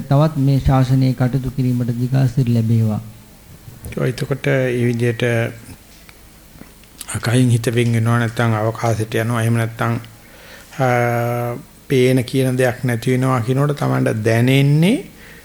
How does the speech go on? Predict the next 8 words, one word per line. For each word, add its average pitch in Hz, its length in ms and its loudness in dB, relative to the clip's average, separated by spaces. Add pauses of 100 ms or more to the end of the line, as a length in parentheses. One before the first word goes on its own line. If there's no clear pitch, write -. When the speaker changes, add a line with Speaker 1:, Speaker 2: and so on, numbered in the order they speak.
(200)
Speaker 2:
අ, 135 120 -2 (920)
තුවාලයක් 127 720 2
තිබිලා 127 320 0
සංසිඳුණා, 113 840 -2 (880)
බඩගින්නක් 127 680 2
තිබිලා 120 300 0
නිවිලා 120 380 2
ගියා 107 460 -2